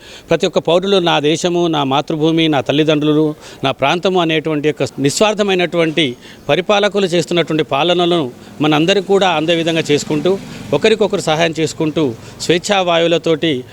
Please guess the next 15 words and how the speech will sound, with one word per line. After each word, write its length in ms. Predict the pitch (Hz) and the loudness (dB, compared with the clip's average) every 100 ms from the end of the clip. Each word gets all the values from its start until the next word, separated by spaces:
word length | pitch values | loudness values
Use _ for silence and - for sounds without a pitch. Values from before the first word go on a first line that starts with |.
| - 135 | -6 -2
ప్రపంచ 380 | 147 190 180 | 0 0 -2
మానవాళికి 520 | 170 156 165 165 156 151 | -2 0 0 0 -2 -4
శాంతిని 640 | 139 165 175 190 165 123 - - - - - - | -2 0 0 0 0 -4 -14 -20 -20 -20 -16 -4
అందజేసే 440 | 139 160 165 170 | 0 0 0 0
విధంగా 540 | 147 143 156 151 135 139 - - | 0 0 0 0 -2 -4 -14 -6
నిస్వార్థమైనటువంటి 840 | 135 - 190 196 196 175 160 160 151 | -4 0 0 2 -2 -2 -2 -2 0
ఒక 60 | |
జీవితాన్ని 560 | 135 117 143 156 156 156 | 0 0 0 0 0 0
కొనసాగించినట్లయితే, 1120 | 131 127 143 143 135 135 127 123 127 117 120 - - - | -4 -2 0 -2 -2 -4 -2 -2 -2 -2 -4 -12 -10 -4
అతి 180 | 135 - | -2 0
త్వరలోనే 600 | 156 180 202 190 170 165 - - - | 0 2 2 2 0 -4 -10 -8 -4
ప్రపంచ 320 | 135 170 156 | -2 0 0
అగ్రగామిగా 500 | 135 151 151 147 143 | 0 0 0 0 0
భారతదేశం 480 | 117 123 123 123 123 | 0 0 0 -2 -2
ఉంటుంది. 400 | 120 127 113 | 0 0 -2